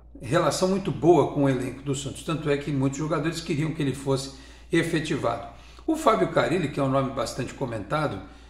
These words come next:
e talvez seja o grande favorito pra vir, ele, enquanto aqui esteve, só teve problema com o Edu Dracena.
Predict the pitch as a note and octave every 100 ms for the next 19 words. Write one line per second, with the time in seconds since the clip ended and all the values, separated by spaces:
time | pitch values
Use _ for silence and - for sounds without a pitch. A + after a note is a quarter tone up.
0 | - C3+ C3 C#3+ B2 B2+ - B2+ A#2 B2
1 | A2+ - C3 A#2 A#2 G#2+ - C3+ G#2+ C3+
2 | E3+ - - - - G3+ A#3 G3 - -
3 | F#3+ - A#3 - E3 - D3+ - F#3+ G3+
4 | C3+ B2+ - - - - B3+ - - B3+
5 | B3+ C4 F#3 G3 - - G#3 G#3 G#3+ A3
6 | D3 B2